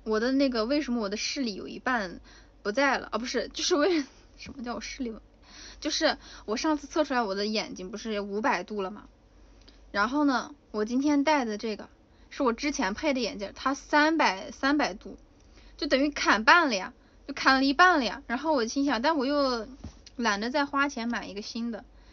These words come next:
就是日抛，然后我就戴了这个，然后我就觉得今天自己可能会显得眼睛像个青光眼似的，然后就，但，但其实还好。不知多少时间前我说我要下播，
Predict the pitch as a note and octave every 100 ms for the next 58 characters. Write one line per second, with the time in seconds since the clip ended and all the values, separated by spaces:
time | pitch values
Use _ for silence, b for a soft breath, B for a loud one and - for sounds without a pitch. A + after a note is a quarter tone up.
0 | b - A3+ A3 A3+ A#3+ G#3 G#3 F#3+ -
1 | - - - - - A#3+ B3+ G#3+ G#3+ A#3+
2 | G#3+ A3 G#3+ - - - - - - -
3 | - - - C#4+ C#4+ C4+ B3 B3 C4+ C#4
4 | C4 C#4+ A#3 G3 G3+ - G3+ G3+ A3 B3+
5 | B3 B3 G#3 F#3 F#3+ G3+ G#3+ G3+ F3+ G3
6 | A3 A#3+ A3 G#3+ A3+ A3+ A3+ A3 G3 A3
7 | - A#3+ - b b b b b F#3 G#3
8 | A3 A3+ G#3 G#3 C4 B3+ A#3+ C#4+ C4 -
9 | A#3 A#3+ - G#3 A3 - - - - -
10 | - - - - - - - - - -
11 | - - - - - - - D4+ D4 C#4
12 | D#4 D#4+ A3 G#3+ - G#3+ B3 B3+ A3 G3+
13 | G#3 A3+ G3 G#3+ - G#3+ G3+ G#3 G#3+